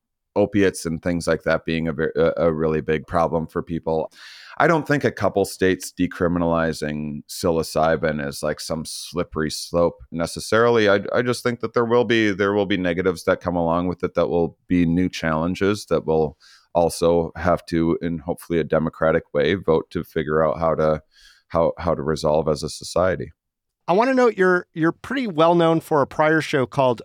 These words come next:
Speaker 2: A Good Trip, and this one's called A Better Trip. So
Speaker 1: Yeah.
Speaker 2: how is Better Trip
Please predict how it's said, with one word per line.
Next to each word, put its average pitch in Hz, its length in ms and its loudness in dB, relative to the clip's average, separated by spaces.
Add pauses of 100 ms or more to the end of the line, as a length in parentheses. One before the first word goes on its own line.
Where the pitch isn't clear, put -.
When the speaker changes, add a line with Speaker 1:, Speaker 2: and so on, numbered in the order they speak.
Speaker 2:
A 131 100 0
Good 170 280 2
Trip, 113 420 -2 (360)
and 131 160 2
this 165 160 -2
one's 175 200 0
called 139 360 2 (300)
A 135 80 -2
Better 156 400 2
Trip. - 400 -8 (320)
So 139 360 6
Speaker 1:
Yeah. 120 260 6
Speaker 2:
how 165 280 2
is 147 140 2
Better 147 560 4
Trip 135 240 0